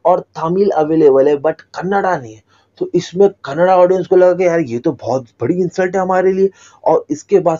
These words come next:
जो trending शुरू हुआ है, वो trending पूरा दिन चलता रहा। मैं मुंबई में रहता हूँ,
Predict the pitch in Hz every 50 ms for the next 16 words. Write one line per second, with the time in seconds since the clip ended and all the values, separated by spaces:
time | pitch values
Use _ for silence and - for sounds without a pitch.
0 | - 135 127 151 190 185 160 - 147 139 139 143 147 147 175 175 147 - - 139
1 | 147 160 165 156 160 156 160 151 147 156 151 - - 127 131 135 151 170 170 170
2 | - _ 220 233 226 220 214 190 196 214 202 180 127 117 151 196 196 165 - 147
3 | 123 110 113 110 110 135 147 - - - - 156 151 143 120 113 113 120 147 170
4 | 185 180 175 160 127 110 101 - 117 139 156